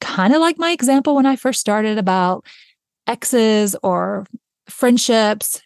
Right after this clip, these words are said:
relationships that no longer serve you. Once you cut them off, and, like,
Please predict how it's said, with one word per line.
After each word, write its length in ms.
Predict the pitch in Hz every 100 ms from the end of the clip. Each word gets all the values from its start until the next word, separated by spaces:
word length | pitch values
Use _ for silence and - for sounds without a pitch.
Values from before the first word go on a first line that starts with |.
| -
relationships 640 | 196 202 220 226 208 208 -
that 140 | - 190
no 200 | 196 214
longer 280 | 220 214 208
serve 340 | - 202 202
you. 300 | 202 202 196 196 - - _ _ _ _ _ _ _ _ _ _ _
Once 480 | 202 185 226 240 -
you 540 | 240 233 214 190 185 - _ _ _ _ _ _ -
cut 260 | - - -
them 180 | 247
off, 360 | 220 202 233 247 -
and, 320 | 202 190 185
like, 420 | 190 185 185 -